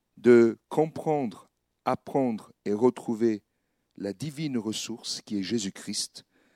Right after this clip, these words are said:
Et il est question aussi, finalement, de pouvoir toucher à la véritable bénédiction et à la vocation. Et que Dieu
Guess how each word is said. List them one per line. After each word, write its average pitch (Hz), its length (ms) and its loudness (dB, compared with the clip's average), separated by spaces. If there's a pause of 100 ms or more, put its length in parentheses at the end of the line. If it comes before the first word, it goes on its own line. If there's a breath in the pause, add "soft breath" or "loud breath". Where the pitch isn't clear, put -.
(240)
Et 101 100 -2
il 104 60 -2
est 110 80 -2
question 117 520 -4
aussi, 117 580 -4 (340)
finalement, 101 680 -6 (580)
de 101 60 -4
pouvoir 113 600 -4 (120)
toucher 117 560 -4
à 98 120 -10
la 98 140 -6
véritable 101 720 -6 (320)
bénédiction 92 880 -4 (600)
et 87 80 -10
à 87 80 -10
la 85 100 -12
vocation. - 640 -10 (560)
Et 92 100 -8
que - 160 -8
Dieu 90 360 -6